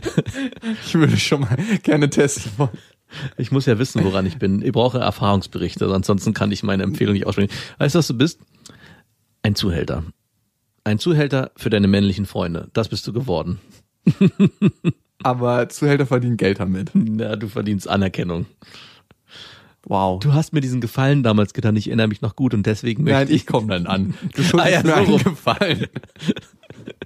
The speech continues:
Speaker 1: Gab's schon
Speaker 2: Es
Speaker 1: Zugriff?
Speaker 2: gab noch kein bims-Treffen,
Speaker 1: Ah,
Speaker 2: aber es
Speaker 1: schade.
Speaker 2: kommt jetzt wahrscheinlich die
Speaker 1: Und
Speaker 2: Tage.
Speaker 1: alle drei wurden jetzt empfohlen?
Speaker 2: Ja.
Speaker 1: Und ist der Erste, der kommt, mal zuerst?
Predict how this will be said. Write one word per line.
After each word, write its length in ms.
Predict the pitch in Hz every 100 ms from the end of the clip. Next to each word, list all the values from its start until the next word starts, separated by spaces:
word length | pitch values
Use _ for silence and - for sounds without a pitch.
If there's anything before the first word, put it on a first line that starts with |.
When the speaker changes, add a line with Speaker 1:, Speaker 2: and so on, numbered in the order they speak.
| 226 180 - - - - - - - - _ _ _
Speaker 1:
Gab's 260 | - 107 127
schon 480 | - 127 117 117 113
Speaker 2:
Es 60 | -
Speaker 1:
Zugriff? 140 | -
Speaker 2:
gab 180 | 127 127
noch 120 | 127
kein 160 | 127 113
bims-Treffen, 640 | 107 101 - 95 107 -
Speaker 1:
Ah, 60 | 107
Speaker 2:
aber 140 | 104 104
es 60 |
Speaker 1:
schade. 100 | 98
Speaker 2:
kommt 160 | 117 104
jetzt 140 | 92
wahrscheinlich 300 | 92 90 95 -
die 60 |
Speaker 1:
Und 120 | 120
Speaker 2:
Tage. 140 | 90 95
Speaker 1:
alle 160 | 156
drei 380 | 147 95 110 175
wurden 180 | 151 165
jetzt 160 | 156 151
empfohlen? 500 | 135 - 139 233 - _
Speaker 2:
Ja. 280 | 120 101 - _ _ _ -
Speaker 1:
Und 180 | 147
ist 180 | 139 -
der 80 | 147
Erste, 280 | 131 151 175
der 120 | 147
kommt, 220 | - 139
mal 180 | 107 98
zuerst? 420 | - 82 95 -